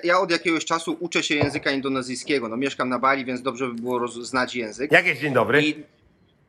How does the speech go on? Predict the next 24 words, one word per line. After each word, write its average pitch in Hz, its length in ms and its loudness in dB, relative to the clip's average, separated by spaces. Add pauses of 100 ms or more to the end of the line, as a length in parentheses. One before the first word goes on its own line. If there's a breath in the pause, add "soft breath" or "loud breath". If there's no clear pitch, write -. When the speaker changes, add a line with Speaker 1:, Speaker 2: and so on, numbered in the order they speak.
(120)
Speaker 1:
e, 131 400 2
selamat 147 420 2
pagi. 135 360 -4 (1300)
E, 117 340 -8 (160)
ale 156 380 6 (240)
powiem 220 220 2
ci - 80 -12
ciekawostkę. 156 540 -2
W - 80 -20
czwartek 175 440 2
na 131 140 -4
lekcjach, 131 600 -2
a 208 140 4
rozmawialiśmy, 151 640 0 (200)
e, 123 160 -2
uczyliśmy 143 420 -4
się 143 120 -4
tam 127 160 0
sytuacji 123 500 -2
życiowych 151 720 2
i 123 60 -10
tak 120 200 -4
dalej. 127 340 -2 (580 soft breath)
I 160 160 -6